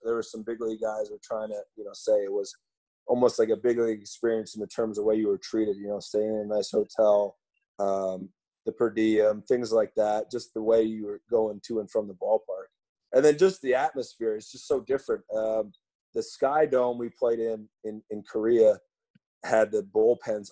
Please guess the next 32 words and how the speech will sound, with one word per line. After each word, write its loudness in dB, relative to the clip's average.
underneath. -6
Actually, 0
in -8
Tokyo, 2
they -4
were -4
both -6
off 0
the -20
field, -2
which -12
was -14
unique. -2
I'd 6
never 6
experienced -4
that -2
before. -4
So 4
you, 2
there's, -2
at, 2
in -10
Korea, 4
there 2
was, -8
I -20
think, -14
a -18
max -12
capacity -6
of -18